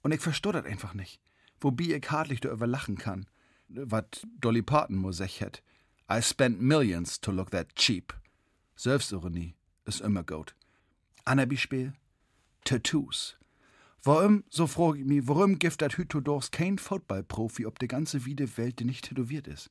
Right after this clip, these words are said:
Kick doch mal rein in den Fernseher. Du kriegst ja den Eindruck, dat du, wat weet ich, bi H S V, Werder oder bi Bayern, bi Vorstellungsgespräch als Footballprofi erstmal deine Tattoos verwiesen musst. Und wenn du keine hast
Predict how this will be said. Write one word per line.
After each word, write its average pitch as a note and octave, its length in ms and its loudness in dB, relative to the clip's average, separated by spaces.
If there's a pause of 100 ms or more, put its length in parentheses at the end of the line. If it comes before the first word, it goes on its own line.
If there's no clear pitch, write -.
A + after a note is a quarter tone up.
(420)
Kick F#3+ 140 0
doch F#3+ 100 8
mal E3+ 100 6
rein F3+ 140 6
in A#2 100 6
den - 20 -2
Fernseher. G2+ 480 -4 (420)
Du A#2+ 100 0
kriegst F3+ 260 4
ja D3+ 80 6
den B2 180 2
Eindruck, B2 400 2
dat G#2+ 160 0
du, A2+ 280 0 (180)
wat A#2 160 -2
weet A#2+ 140 -4
ich, D3 140 -6
bi G#2 200 -2
H G#2+ 180 -2
S G#2+ 120 -4
V, C3+ 340 2
Werder B2 380 4
oder G#2 160 -2
bi G2+ 120 -2
Bayern, A2 440 2
bi F2 100 -4
Vorstellungsgespräch A2 1000 -2 (260)
als G#2 160 -2
Footballprofi A#2 800 -2
erstmal A#2+ 320 0
deine A#2 200 2
Tattoos C3 520 -2
verwiesen G2+ 560 -2
musst. G#2+ 280 -4 (400)
Und - 60 -4
wenn C3+ 160 6
du C3 60 2
keine C3+ 220 4
hast F3+ 340 0